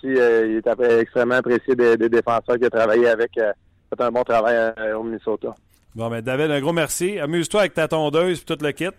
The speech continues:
Speaker 2: puis, euh, <laughs> je te souhaite des bonnes finales, puis on se rejase bientôt.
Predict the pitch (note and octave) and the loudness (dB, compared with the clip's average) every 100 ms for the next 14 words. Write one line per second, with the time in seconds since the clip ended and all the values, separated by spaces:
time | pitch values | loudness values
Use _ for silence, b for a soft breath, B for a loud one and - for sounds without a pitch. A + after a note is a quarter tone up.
0 | _ C#3+ C3+ C3 B2+ B2+ - - F#3+ A3 | _ -6 -2 0 0 -2 -4 -6 -4 -4
1 | G3+ - _ - E3 - D#3+ C#3+ F3 D#3 | -6 -14 _ -16 -14 -8 -6 -4 -4 -4
2 | D3 F3 E3+ - D#3 E3+ E3 C#3+ C#3 C#3 | 0 0 0 -4 -2 -2 0 -2 0 -2
3 | C3+ C#3+ C3+ B2+ B2 B2 | 0 -2 -2 -6 -6 -10